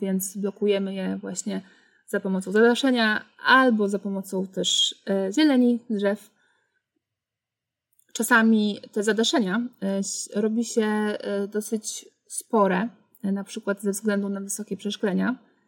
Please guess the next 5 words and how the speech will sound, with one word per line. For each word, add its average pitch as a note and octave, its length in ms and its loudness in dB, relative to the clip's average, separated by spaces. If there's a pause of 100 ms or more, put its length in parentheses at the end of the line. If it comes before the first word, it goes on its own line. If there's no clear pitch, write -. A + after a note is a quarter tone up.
(460)
E, F#3 280 4
także, G#3 400 2
e, G3 600 0
jak G3+ 220 -2
chcemy G3+ 840 0